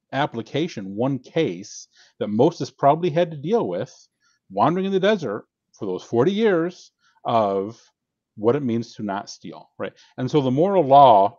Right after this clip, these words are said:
many people would agree, is just the Ten Commandments. And the general equities generally see the rest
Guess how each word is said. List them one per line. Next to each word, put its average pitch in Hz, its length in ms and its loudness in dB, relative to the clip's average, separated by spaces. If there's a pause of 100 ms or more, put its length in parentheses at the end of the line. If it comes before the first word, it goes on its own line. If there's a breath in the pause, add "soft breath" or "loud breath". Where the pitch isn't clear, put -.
(140)
many 131 260 -2
people 139 240 -4
would 117 100 -2
agree, 117 200 0
is 98 140 -8
just 196 380 -8
the 160 60 -8
Ten 165 220 -4
Commandments. 104 580 -8 (1080 soft breath)
And 120 140 -4
the 113 80 -4
general 156 420 -2
equities 127 400 -4 (100)
generally 151 560 -2
see 120 680 -4
the 101 120 -6
rest 117 640 -4